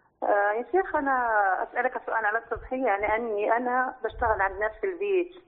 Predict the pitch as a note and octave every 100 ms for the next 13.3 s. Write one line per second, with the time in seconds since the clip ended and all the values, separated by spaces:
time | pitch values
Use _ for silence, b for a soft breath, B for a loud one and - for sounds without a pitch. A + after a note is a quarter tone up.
0 | _ - G#3+ G#3+ G3 F3 F#3+ - - G#3+
1 | - F#3+ G3 - A#3+ A#3+ G#3 G#3 A3 C4
2 | A#3+ G#3 - A3 - B3 A3 G3 B3+ E4+
3 | - - _ b b b - A#3+ A#3 A#3+
4 | A#3+ B3 G#3 F3+ F3 G3 G3 G#3 G3 F#3
5 | F#3 F#3 G#3 A3 G#3 G#3 G3 G#3+ G#3+ A3+
6 | G3 F#3 - G3 G#3 G#3+ G3+ A3 F#3 A3
7 | A#3+ F#3 F#3+ F3 D#3+ - - - - -
8 | A3 A#3 A3+ A#3 A#3 A#3+ G#3+ F#3 F#3+ -
9 | G#3+ G3 F3+ A3+ - F#3+ E3+ F3 G#3 A#3+
10 | C#4+ A#3 - G#3 - G#3 - A#3 A3 F3+
11 | - - - _ _ - - G#3+ G3+ G3
12 | - F3+ F#3+ G#3 A3+ G#3 F#3 F3+ G3 -
13 | F4 F4+ F4